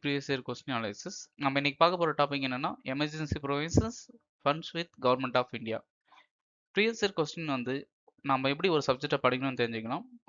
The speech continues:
அது மட்டும் இல்லாம, ஒரு சில டைம் ப்ரீவியஸ் கொஸ்டினே திரும்பியும் ரிப்பீட் ஆயிருக்கு. ஓகேவா? So, மிஸ் பண்ணாம ஃபுல் வீடியோ பாருங்க. நம்ம already fundamental of the rights,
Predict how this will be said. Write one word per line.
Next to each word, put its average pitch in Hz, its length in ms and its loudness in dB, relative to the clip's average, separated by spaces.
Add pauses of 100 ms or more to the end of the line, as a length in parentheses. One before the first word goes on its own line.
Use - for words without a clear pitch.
(280)
அது 170 160 4
மட்டும் 190 180 0
இல்லாம, 165 180 0 (100)
ஒரு 135 120 0
சில 139 80 0 (100)
டைம் 180 140 2 (160)
ப்ரீவியஸ் 160 240 2 (140)
கொஸ்டினே 156 320 0 (100)
திரும்பியும் 147 320 0
ரிப்பீட் 127 260 0
ஆயிருக்கு. 113 300 -4 (300)
ஓகேவா? 120 280 2 (200)
So, 143 120 0 (140)
மிஸ் 147 200 -2
பண்ணாம 180 300 4
ஃபுல் 147 200 2
வீடியோ 135 240 4
பாருங்க. 117 240 2 (200)
நம்ம 127 200 6
already 139 300 2 (680)
fundamental 165 420 6
of 156 200 -6
the 147 100 0
rights, 135 340 0